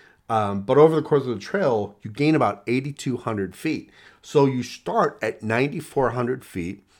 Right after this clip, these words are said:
and you go all the way up to seventeen thousand five hundred. And you, you know, obviously have to give your time, yourself your time to acclimate, and that's why it's a slow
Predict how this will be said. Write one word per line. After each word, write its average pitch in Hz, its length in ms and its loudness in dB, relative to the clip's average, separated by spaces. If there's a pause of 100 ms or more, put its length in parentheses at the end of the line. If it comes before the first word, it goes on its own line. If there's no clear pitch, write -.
(120)
and 110 80 -10
you 104 40 -6
go 113 40 -4
all 117 140 0
the 117 40 2
way 120 120 2
up 113 100 -4
to - 100 -14
seventeen 113 600 -8
thousand 92 500 -6
five 101 360 -2
hundred. 85 420 -8 (600)
And 107 540 -4 (220)
you, 110 420 -6
you 127 80 -2
know, 98 240 -4
obviously 123 440 2
have 95 100 -4
to 82 80 -18
give 87 160 -8
your 85 80 -12
time, 90 400 -8 (160)
yourself 98 360 -6
your 92 80 -12
time 92 220 -8
to - 160 -8
acclimate, 85 600 -6
and 98 120 -6
that's 98 200 -6
why 98 100 -2
it's 87 140 -8
a 85 60 -10
slow 95 960 -4